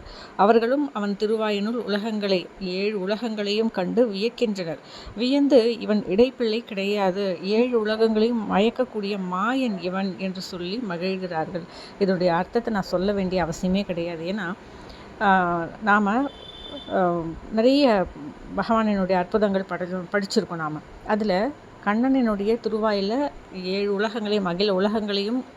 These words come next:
காண்பித்து, யசோதை பிராட்டி அதை பார்த்து மகிழ்ந்து, ஆச்சரியம் அடைந்து, அதிர்ச்சி அடைந்து,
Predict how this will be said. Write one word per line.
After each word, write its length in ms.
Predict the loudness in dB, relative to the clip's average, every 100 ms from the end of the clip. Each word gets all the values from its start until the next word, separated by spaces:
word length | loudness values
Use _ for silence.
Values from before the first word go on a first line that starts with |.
| -16 -6
காண்பித்து, 640 | -2 -2 -4 -6 -4 -4 -6 -18 -18 -6
யசோதை 440 | 0 2 4 4 4
பிராட்டி 400 | 0 -4 -4 -4
அதை 260 | -2 -2
பார்த்து 480 | 0 2 2 2 -2
மகிழ்ந்து, 720 | -2 0 2 4 4 6 4 4 -8 -12
ஆச்சரியம் 600 | -6 -2 0 2 2 2
அடைந்து, 440 | 2 2 2 2 2
அதிர்ச்சி 440 | 2 0 0 2
அடைந்து, 400 | 4 4 2 0